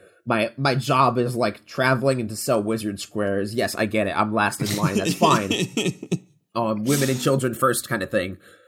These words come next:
Speaker 2: Yeah,
Speaker 1: Uh,
Speaker 2: yeah.
Speaker 1: but, like, I was
Speaker 2: Frontline
Speaker 1: like, "Oh,
Speaker 2: workers.
Speaker 1: wow." I, I clicked a button on my phone and it said there was an appointment for the next day. That's neat. So I got it. I'm, I'm all set there.
Speaker 2: Wow.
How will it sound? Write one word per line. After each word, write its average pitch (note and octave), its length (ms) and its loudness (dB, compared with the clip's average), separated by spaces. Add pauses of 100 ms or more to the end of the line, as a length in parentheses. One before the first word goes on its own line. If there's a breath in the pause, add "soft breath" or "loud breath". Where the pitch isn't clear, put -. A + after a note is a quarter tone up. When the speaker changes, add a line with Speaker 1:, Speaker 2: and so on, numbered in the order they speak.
(220 soft breath)
Speaker 2:
Yeah, B2 80 4
Speaker 1:
Uh, G#2 180 4
Speaker 2:
yeah. F#2+ 200 0 (420)
Speaker 1:
but, E3+ 180 4
like, D#3 100 4
I D#3 40 4
was D#3+ 80 4
Speaker 2:
Frontline D#3+ 80 2
Speaker 1:
like, - 80 2
"Oh, F#3 100 8
Speaker 2:
workers. D#3 40 4
Speaker 1:
wow." D#3+ 200 8
I, B2 280 2
I A#2 40 0
clicked D3 260 -2
a C3+ 40 4
button C3 280 0
on B2+ 80 2
my A#2 120 0
phone A#2 300 0
and G#2+ 80 -2
it G#2 80 -4
said A#2 140 -4
there A2 60 0
was G#2 80 -2
an G#2 60 -4
appointment - 360 -4
for G#2 60 -10
the G2+ 60 -6
next G2+ 160 -6
day. G2 120 -2
That's G#2+ 180 -4
neat. F#2 220 -8
So F#2 100 -6
I G2+ 60 0
got D#3 240 4
it. D#3+ 120 2
I'm, G#2+ 200 -8
I'm A#2 140 -8
all A#2 120 -4
set G#2+ 200 -4
there. B2+ 200 0
Speaker 2:
Wow. A#2+ 240 2